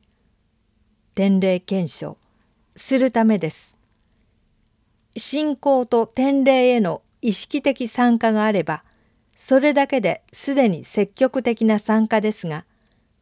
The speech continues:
宣唱者、聖歌隊、オルガン奏者などの種々の奉仕も求められています。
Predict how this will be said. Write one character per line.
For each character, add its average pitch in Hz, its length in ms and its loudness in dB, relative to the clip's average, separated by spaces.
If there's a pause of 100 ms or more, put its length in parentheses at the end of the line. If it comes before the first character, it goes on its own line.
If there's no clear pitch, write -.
(420)
宣 277 360 2
唱 240 280 2
者、 151 300 -10 (600)
聖 262 320 2
歌 247 200 0
隊、 208 300 -2 (960)
オ 233 140 8
ル 294 140 2
ガ 285 180 0
ン 269 80 -2
奏 294 300 0
者 190 180 -2
な 165 160 -4
ど 160 140 -6
の 160 220 -8 (720)
種 311 340 -4
々 226 120 4
の 170 100 -2
奉 233 260 2
仕 - 180 -4
も 151 220 -8 (120)
求 208 320 2
め 226 120 4
ら 220 140 2
れ 175 80 0
て - 160 -6
い 147 100 -4
ま 156 140 -4
す。 - 280 -12